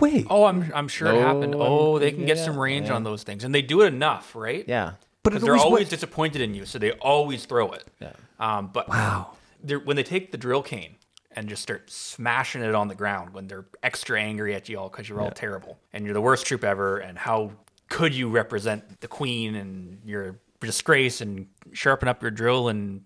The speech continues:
Speaker 2: you third from the left, stop bear marching and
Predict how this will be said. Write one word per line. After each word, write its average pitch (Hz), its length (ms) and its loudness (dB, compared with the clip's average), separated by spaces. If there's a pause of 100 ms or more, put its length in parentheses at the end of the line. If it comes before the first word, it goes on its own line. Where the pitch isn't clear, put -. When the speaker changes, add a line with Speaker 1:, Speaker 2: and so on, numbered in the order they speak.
Speaker 2:
you 131 240 -2
third 135 320 2
from 123 120 -6
the 113 100 0
left, 120 300 2 (260)
stop - 320 2
bear 120 180 6
marching 107 500 -2
and 90 260 -10